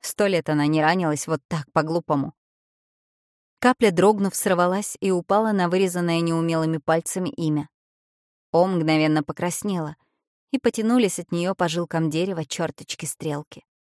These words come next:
Девушка сжала деревяшку в руке. "Живи!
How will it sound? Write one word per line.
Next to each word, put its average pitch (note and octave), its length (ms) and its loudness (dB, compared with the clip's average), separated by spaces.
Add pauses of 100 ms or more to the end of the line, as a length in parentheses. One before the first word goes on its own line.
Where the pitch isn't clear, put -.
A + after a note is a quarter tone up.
(760)
Девушка A3 520 2
сжала F#3 340 2
деревяшку F3+ 500 0
в E3 60 -6
руке. D3+ 340 -6 (800)
"Живи! D#3 440 -2